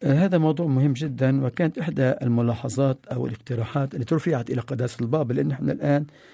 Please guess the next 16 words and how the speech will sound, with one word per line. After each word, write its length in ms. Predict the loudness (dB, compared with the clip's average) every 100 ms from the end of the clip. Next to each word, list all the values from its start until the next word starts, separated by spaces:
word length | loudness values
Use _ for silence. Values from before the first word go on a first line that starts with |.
| _
في 100 | 0
السينودوس 760 | 0 0 -2 2 4 4 2 0
ماذا 200 | 0 2
عملنا؟ 300 | 4 4 4
درسنا 400 | 2 0 0 2
الموضوع 560 | 2 2 0 0 -2 -8 _ -20 -20 -20 -20 _ _
عام، 500 | 2 4 4 0 -8 -8
ثم 280 | -2 0 -2
في 180 | -2 -6
حلقات 500 | -4 -6 -4 -4 -4
خاصة، 480 | -6 -6 -4 -6 -6 -2
وكل 440 | 0 0 -2 -4
حلقة 540 | -2 -2 -2 -4 -6 -10 -20 -20 -20 _ _ _ -20 -20 -20 _ 0
أبرزت 440 | 4 4 2 -2
اقتراحات، 680 | -8 -6 -2 -2 -2 -4 -2
جمعناها 640 | 0 0 0 0 0 -4